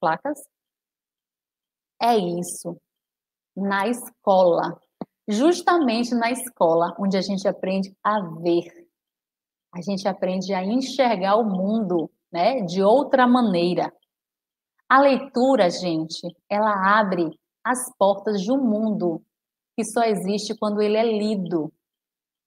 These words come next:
Que mundo é esse? Pronad já está falando.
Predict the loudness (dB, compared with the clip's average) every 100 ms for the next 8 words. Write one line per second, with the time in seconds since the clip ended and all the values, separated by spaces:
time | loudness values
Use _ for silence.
0 | _ _ _ _ _ _ -2 0 4 6
1 | 6 6 4 2 -2 -8 -12 -14 _ 2
2 | 4 2 0 -2 -4 -2 0 2 2 2
3 | 2 0 -2 -4